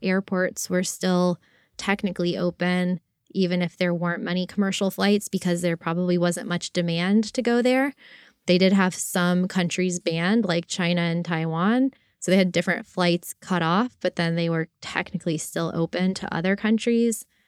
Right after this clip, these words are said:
although I don't think they had many tourists <laughs> going there,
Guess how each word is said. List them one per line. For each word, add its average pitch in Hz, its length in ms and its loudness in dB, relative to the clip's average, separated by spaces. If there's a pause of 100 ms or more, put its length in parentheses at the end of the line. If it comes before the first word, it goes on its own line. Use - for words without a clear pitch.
(180)
although 165 640 0 (380)
I 175 120 -4
don't 175 260 -4 (120)
think 180 220 -2
they 175 100 0
had 175 320 0
many 170 240 0
tourists 165 540 -4
<laughs> 196 140 4
going 190 220 8
there, 185 340 4